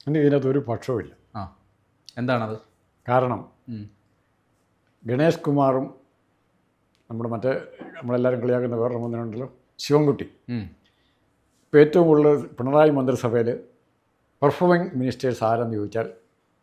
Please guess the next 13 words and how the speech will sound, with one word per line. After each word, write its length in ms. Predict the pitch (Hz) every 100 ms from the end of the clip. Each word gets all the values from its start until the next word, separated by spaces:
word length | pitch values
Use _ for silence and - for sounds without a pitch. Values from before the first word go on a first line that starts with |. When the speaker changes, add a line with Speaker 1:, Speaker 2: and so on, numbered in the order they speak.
| _ -
Speaker 1:
സാധാരണ 360 | 117 131 127
ഇപ്പം 220 | 110 - 101
എല്ലാവരും 320 | 104 113 95
പറയുന്നത് 360 | 87 92 92
ഈ 60 | 104
രണ്ട് 240 | 98 92
മന്ത്രിമാരുടെ 460 | 95 82 90 92 87
പേരാണ് 260 | 82 82 80
പറയുന്നത്, 240 | - -
എന്തെങ്കിലുമൊക്കെ 380 | 120 147 139 104
ചെയ്യുന്നവർ. 500 | 90 80 - _ 127
Speaker 2:
ഈ 20 | 120
പെർഫോമിംഗ് 600 | 113 113 - 147 151 170